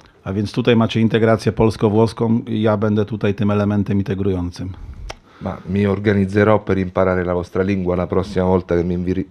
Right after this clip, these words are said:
Speaker 1: Następnym
Speaker 2: rinviterete.
Speaker 1: razem, jeżeli mnie zaprosicie, to nauczę się polskiego.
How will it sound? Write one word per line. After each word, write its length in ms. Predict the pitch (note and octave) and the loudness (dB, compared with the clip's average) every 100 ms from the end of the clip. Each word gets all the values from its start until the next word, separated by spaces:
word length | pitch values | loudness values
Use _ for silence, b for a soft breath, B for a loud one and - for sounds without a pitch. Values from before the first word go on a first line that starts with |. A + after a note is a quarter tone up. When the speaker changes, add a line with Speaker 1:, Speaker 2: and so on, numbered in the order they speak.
| - | -4
Speaker 1:
Następnym 280 | A#2+ G#2+ | 0 4
Speaker 2:
rinviterete. 280 | G2 C3+ C3 B2 | 4 6 6 6
Speaker 1:
razem, 220 | A#2+ A2+ | 4 4
jeżeli 260 | G#2+ A2 A2 | 4 2 2
mnie 120 | G#2+ | 2
zaprosicie, 500 | G#2+ A#2+ A2+ D#3+ D3+ | 0 0 0 0 2
to 80 | B2 | 2
nauczę 360 | A2 G2+ G2 | 2 0 -2
się 120 | E2+ | -2
polskiego. 460 | F2 F2+ - E2 D#2+ | -6 -8 -10 -12 -14